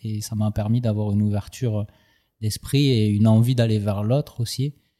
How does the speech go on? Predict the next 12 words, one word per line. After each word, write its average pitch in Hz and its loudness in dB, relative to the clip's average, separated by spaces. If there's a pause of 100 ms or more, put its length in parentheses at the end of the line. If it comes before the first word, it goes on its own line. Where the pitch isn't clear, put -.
(340)
Et, 104 0
euh, 101 0
et 101 -2
une 104 4
envie 107 2
de 113 -2
voyager 104 -2 (260)
et 113 -8
d'aller 104 -4
voir, 107 -2
euh, 101 -4
tout, - -20